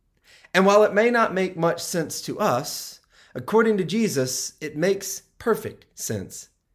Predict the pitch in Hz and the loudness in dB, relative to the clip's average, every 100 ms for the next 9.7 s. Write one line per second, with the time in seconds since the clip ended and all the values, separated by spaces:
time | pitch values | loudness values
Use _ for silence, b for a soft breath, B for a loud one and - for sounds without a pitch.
0 | _ _ - 107 190 107 - - _ _ | _ _ -12 -4 -4 -4 -14 -20 _ _
1 | _ _ _ _ _ B B B _ _ | _ _ _ _ _ B B B _ _
2 | _ - 208 196 160 135 107 110 180 190 | _ -2 4 6 6 2 -4 -6 -6 -6
3 | - 202 233 208 185 185 170 139 123 120 | -2 2 4 6 4 2 2 2 4 2
4 | 117 113 117 113 151 127 120 - 135 113 | 2 0 -2 -2 -4 -2 -4 -4 -4 -4
5 | B B B _ _ _ _ - - 113 | B B B _ _ _ _ -14 -12 -10
6 | 131 170 190 196 185 - 185 160 139 127 | -8 -4 0 4 4 4 0 2 2 2
7 | 117 107 82 - _ - 135 98 98 117 | 2 -2 -6 -14 _ -6 -4 -4 -6 -10
8 | 110 110 135 147 131 135 117 107 82 - | -10 -6 0 2 4 2 2 -4 -8 -16
9 | _ _ - 147 101 104 | _ _ -4 -2 -2 -6